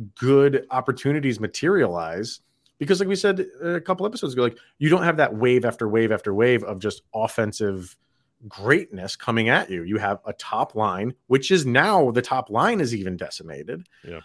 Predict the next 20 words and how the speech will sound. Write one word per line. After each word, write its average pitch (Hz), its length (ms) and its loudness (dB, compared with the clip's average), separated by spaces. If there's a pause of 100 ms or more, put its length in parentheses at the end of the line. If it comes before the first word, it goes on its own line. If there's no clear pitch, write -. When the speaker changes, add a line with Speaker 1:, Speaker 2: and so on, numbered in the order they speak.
(320)
Speaker 1:
And 139 220 2
you 143 80 0
don't 160 300 2
have - 460 -2
that 85 280 -8
just 110 460 -8
line 127 280 0
after 127 220 -2
line 120 160 0
after 123 120 -4
line. 147 140 0
They 113 60 -4
just 101 200 -8
keep - 320 -8
pounding 156 500 -4
you. 78 140 -14 (800)
And, 135 420 2
you 147 120 -2
know, 131 100 2
y-, 139 180 -8